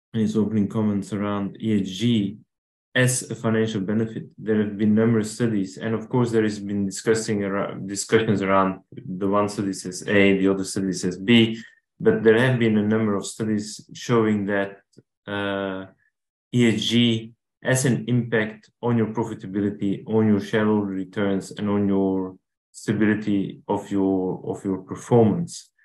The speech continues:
Uh, recently, there was one from Bain & Company and Ecovedis, which was looking at private companies. I think it was c-, coming out this week.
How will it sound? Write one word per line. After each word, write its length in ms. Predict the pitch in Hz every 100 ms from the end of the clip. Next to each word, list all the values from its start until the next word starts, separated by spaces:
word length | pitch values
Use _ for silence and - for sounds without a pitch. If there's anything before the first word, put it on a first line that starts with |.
| _ _ _ _
Uh, 340 | 104 104 95 95
recently, 440 | 110 113 113 110
there 160 | 107 98
was 260 | 104 101
one 300 | 107 104 101
from 280 | 101 101 98
Bain & 460 | 98 104 107 104 98 - 104 104
Company 480 | 113 107 107 104 101
and 300 | 98 95 -
Ecovedis, 960 | 104 104 101 98 107 110 98 92 - 98
which 240 | 101 -
was 260 | 98 101 110
looking 300 | 104 107 101
at 220 | 98 -
private 340 | 113 107 104 -
companies. 640 | 113 113 107 98 95 - 95
I 100 | 101
think 260 | - 101
it 120 | 98
was 320 | 98 98 - -
c-, 200 | - - -
coming 240 | 104 101
out 220 | 101 90
this 200 | 98 -
week. 380 | 113 117 95 -